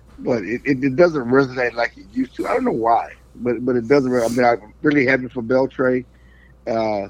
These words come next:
if there was, I mean, I don't know if there's, has been a more likable and loved Rangers player, you know, and, and, and but, but,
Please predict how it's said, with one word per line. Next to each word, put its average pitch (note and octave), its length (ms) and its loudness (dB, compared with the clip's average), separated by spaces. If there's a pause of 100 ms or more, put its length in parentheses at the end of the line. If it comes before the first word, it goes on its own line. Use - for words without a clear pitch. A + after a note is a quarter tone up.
(1200)
if A#2 140 -2
there B2+ 160 2
was, A#2 400 -2
I G#2+ 80 -4
mean, A2 160 -2
I A#2+ 80 6
don't B2+ 100 0
know A#2+ 80 0
if G#2+ 80 -4
there's, A2 200 -4 (460)
has A#2 120 -6
been A2+ 200 0
a A2 40 0
more A2 260 2
likable G#2 720 -2
and F#2+ 200 -10 (100)
loved G#2 600 0 (480)
Rangers G2+ 400 0
player, G#2 520 -2 (300)
you G2+ 160 0
know, G2 260 -2
and, F#2+ 120 -6
and, F#2+ 240 -6
and F#2+ 220 -10 (120)
but, G#2 180 -4 (100)
but, - 120 -8